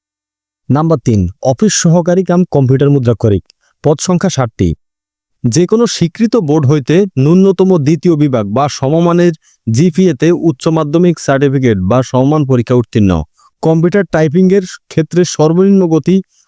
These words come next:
প্রতি মিনিটে বাংলায় বিশ এবং ইংরেজিতে প্রতি মিনিটে বিশ শব্দ থাকতে হবে। নাম্বার চার, স্টোর কিপার, পদ সংখ্যা একটি। যে কোনো স্বীকৃত বোর্ড হইতে উচ্চ মাধ্যমিক সার্টিফিকেট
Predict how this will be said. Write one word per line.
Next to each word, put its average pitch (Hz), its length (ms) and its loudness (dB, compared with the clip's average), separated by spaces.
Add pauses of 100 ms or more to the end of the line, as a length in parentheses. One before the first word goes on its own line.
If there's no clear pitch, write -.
(140)
প্রতি 185 320 0
মিনিটে 202 340 2 (520)
বাংলায় 170 440 2
বিশ 214 180 0 (480)
এবং 165 140 0 (180)
ইংরেজিতে 190 540 2 (400)
প্রতি 185 340 2
মিনিটে 185 280 2 (240)
বিশ 143 140 2 (100)
শব্দ 123 180 0 (120)
থাকতে 120 280 -4
হবে। 87 140 -2 (420)
নাম্বার 151 380 0
চার, 104 180 -2 (640)
স্টোর 175 380 0
কিপার, 104 260 -2 (100)
পদ 156 100 0 (100)
সংখ্যা 170 240 0 (100)
একটি। 139 240 -2 (420)
যে 117 220 0
কোনো 185 200 2
স্বীকৃত 180 280 -2 (100)
বোর্ড 156 180 2
হইতে 170 160 0 (100)
উচ্চ - 160 -6 (140)
মাধ্যমিক 175 480 0
সার্টিফিকেট 143 500 0